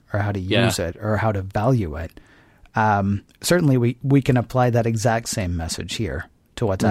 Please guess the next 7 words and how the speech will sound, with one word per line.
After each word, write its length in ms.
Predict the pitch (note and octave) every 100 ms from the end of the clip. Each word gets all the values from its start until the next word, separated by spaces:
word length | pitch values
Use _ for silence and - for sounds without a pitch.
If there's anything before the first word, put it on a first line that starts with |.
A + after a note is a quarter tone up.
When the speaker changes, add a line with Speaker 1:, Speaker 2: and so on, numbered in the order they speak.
| B2+
Speaker 1:
happening 140 | A2
with 140 | F#2 -
Trelane. 480 | - F2+ F#2 F2+ - - _ _ _ _ _ - _
Um, 800 | A#2 G#2+ G2+ G2 G2+ G2 F#2+ F#2+ - _ _ _ _ _ - - _ _ _ _ _
yeah, 320 | A3 F#3+ F3+ - -
you 80 | E3+
know 320 | D#3+ D3+ D3